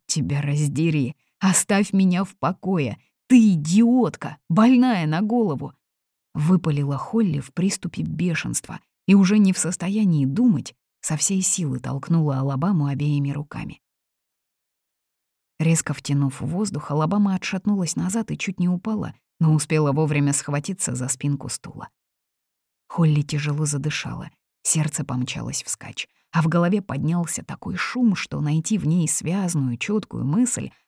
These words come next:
оказалось невозможно. Холли только наблюдала за тем, как медленно выпрямлялась Алабама. Она выглядела потрясённой.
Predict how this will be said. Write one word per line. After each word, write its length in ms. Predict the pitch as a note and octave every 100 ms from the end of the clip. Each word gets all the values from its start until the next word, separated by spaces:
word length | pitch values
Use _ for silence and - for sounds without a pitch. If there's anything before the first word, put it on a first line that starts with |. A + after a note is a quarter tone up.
| _
оказалось 520 | D3+ E3 E3+ F#3+ E3
невозможно. 720 | F3+ F3 F3 F#3 G3 - - - _ _ _ _ _ _ _ _ _ _
Холли 380 | - D#3+ D#3+ D3+
только 360 | D3 E3+ F3 D#3+
наблюдала 680 | D#3 C#3+ D#3 E3 F3 C3+ B2
за 180 | C3
тем, 320 | C3+ - A#3+ - _ -
как 180 | E3 G3
медленно 460 | A#3 G#3 G#3 F#3
выпрямлялась 760 | D#3 D#3 D#3 D3+ E3+ D#3+ D3+ D#3
Алабама. 600 | D3 D#3 - - D#3+ - _ _ _ -
Она 200 | E3 D#3+
выглядела 500 | F#3+ G3 F#3+ F#3 F3+
потрясённой. 800 | F#3 - F3+ - A3 A3 -